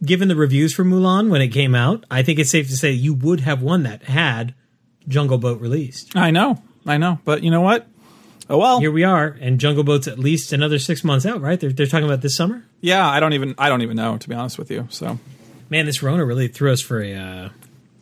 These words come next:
Speaker 2: Yeah.
Speaker 1: So now they're, they're, uh, July thirtieth of this year is where it sits currently.
Speaker 2: Okay, groovy.
Speaker 1: And I would not be surprised to see Disney sit on that for another year.
Speaker 2: Yeah.
Speaker 1: I gotta be honest with you.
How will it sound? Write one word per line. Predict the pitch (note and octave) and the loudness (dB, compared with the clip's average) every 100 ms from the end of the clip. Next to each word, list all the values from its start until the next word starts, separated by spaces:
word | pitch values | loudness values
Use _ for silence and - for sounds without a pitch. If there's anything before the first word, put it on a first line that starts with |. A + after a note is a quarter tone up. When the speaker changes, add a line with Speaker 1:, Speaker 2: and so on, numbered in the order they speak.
| - | -6
Speaker 2:
Yeah. | - C3+ D3+ E3 _ _ _ _ _ _ _ _ _ | 0 2 2 -2 _ _ _ _ _ _ _ _ _
Speaker 1:
So | - | -6
now | D3 F3+ | -2 0
they're, | F#3+ | 0
they're, | E3 E3 C#3 D3+ | -2 -4 -2 -2
uh, | |
July | B2+ D3 D#3+ F3+ | 0 0 2 2
thirtieth | - D3+ B2+ A2+ | 0 0 0 0
of | A2+ | -2
this | A2 - | -2 -4
year | G#2+ | -6
is | - | -6
where | D#3+ D3 C3 | -4 0 2
it | C3 | 2
sits | - D3 B2+ | 0 2 2
currently. | - B2 G#2 - F#2 - _ - _ _ - - - | 0 0 0 -6 -14 -16 _ -20 _ _ -12 -12 -8
Speaker 2:
Okay, | F#3+ G#3 B3 - | -4 -4 -4 -4
groovy. | E3+ F3+ C3+ - | -4 -4 -6 -2
Speaker 1:
And | C3+ | 2
I | D#3+ | 4
would | F#3 | 4
not | F3 E3+ | 2 2
be | D#3+ | 0
surprised | D3 C#3+ D3+ C3+ D3 | -2 0 0 0 -2
to | |
see | C3 C#3 C3 B2+ B2 | -2 2 4 4 0
Disney | B2 C#3 C3 C3 A#2+ B2 - | 0 2 4 4 2 -2 -6
sit | - C#3+ | 0 2
on | C3 | 2
that | B2 A#2+ | 2 -2
for | C3 | -2
another | A#2 A2 | 0 -2
year. | G#2 G2+ A2 _ - _ _ _ _ _ _ - | -6 -8 -12 _ -20 _ _ _ _ _ _ 0
Speaker 2:
Yeah. | F3 D#3+ | 2 4
Speaker 1:
I | |
gotta | B2+ A2+ | 2 0
be | A2 | -4
honest | G#2 - | -6 -10
with | G#2+ | -14
you. | A2+ | -14